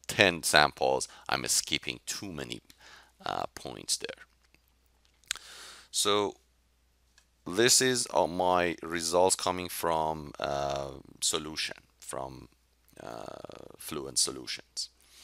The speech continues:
Now, uh, we also have an analytical solution for, uh, the flow on a flat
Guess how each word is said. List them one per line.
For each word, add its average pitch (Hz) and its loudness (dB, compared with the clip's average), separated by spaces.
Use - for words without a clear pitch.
Now, 101 8
uh, 90 10
we 92 -2
also 120 2
have 90 10
an 85 4
analytical 82 4
solution 80 -2
for, 69 -8
uh, - -6
the 76 4
flow 69 -4
on 65 -6
a - -6
flat 65 4